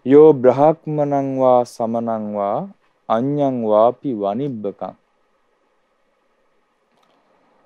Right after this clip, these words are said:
යම්කිසි බ්‍රාහ්මණයෙක් වේවා ශ්‍රමණයෙක් වේවා එහෙමත් නැත්නම් වෙනත් ඉල්ලාගෙන එන කෙනෙක් වේවා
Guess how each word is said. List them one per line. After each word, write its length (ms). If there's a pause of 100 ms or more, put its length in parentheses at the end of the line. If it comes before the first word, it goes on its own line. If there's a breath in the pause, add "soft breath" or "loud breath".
(360)
යම්කිසි 560
බ්‍රාහ්මණයෙක් 800
වේවා 380
ශ්‍රමණයෙක් 600
වේවා 360
එහෙමත් 460
නැත්නම් 460
වෙනත් 420
ඉල්ලාගෙන 640
එන 200
කෙනෙක් 340
වේවා 380